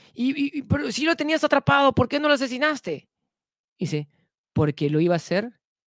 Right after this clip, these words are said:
por la razón incorrecta. Yo mato por honor y por obligación", dijo el samurái. "Si lo mato en ese momento,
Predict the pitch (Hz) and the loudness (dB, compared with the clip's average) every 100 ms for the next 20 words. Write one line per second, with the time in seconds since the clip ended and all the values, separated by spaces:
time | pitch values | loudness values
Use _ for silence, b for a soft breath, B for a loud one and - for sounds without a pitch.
0 | _ - 165 151 139 127 165 160 156 143 | _ -2 0 0 -4 -6 -6 -6 -6 -8
1 | 143 - - _ _ _ _ _ _ _ | -8 -12 -20 _ _ _ _ _ _ _
2 | _ _ - 143 151 202 196 214 220 202 | _ _ -14 -4 2 2 4 0 0 0
3 | 170 143 151 190 277 - _ - 196 175 | 0 0 0 0 -2 -6 _ -4 6 6
4 | 160 147 143 135 180 147 139 123 110 107 | 6 2 -4 -6 -6 -6 -8 -12 -12 -12
5 | 107 - _ _ _ _ _ _ - 202 | -14 -16 _ _ _ _ _ _ -8 0
6 | 190 190 233 269 277 349 - _ _ _ | 2 2 2 0 0 -2 -8 _ _ _
7 | - 202 214 277 277 247 220 233 196 320 | -2 0 2 0 -2 0 0 -2 -4 -6